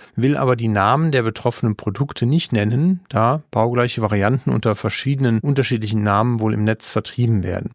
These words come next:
Die Verbraucher sollen laut dem B S I nun darauf achten, wenn ihre Internetprovider sie über mögliche Infektionen informieren und solche Hinweise dann auch ernst nehmen und alle internetfähigen Geräte prüfen. Also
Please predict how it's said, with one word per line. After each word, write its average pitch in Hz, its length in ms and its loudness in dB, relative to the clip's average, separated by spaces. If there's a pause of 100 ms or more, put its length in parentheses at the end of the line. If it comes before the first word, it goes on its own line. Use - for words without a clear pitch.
Die 123 360 0
Verbraucher 139 480 0
sollen 143 340 2
laut 123 420 0
dem 113 300 0
B 110 120 0
S 107 180 -2
I 160 160 -2
nun 135 480 0
darauf 113 240 -4
achten, 160 560 -2
wenn 123 100 0
ihre 123 220 0
Internetprovider 120 1040 0
sie 117 160 -2
über 120 180 0
mögliche 117 460 0
Infektionen 120 640 0
informieren 104 720 0 (380)
und 117 400 0
solche 117 380 0
Hinweise 113 400 2
dann 104 100 0
auch 104 100 -2
ernst 120 400 0
nehmen 104 280 2
und 107 100 0
alle 113 240 0
internetfähigen 104 800 -2
Geräte 107 420 -6
prüfen. 104 520 -6
Also 95 240 -8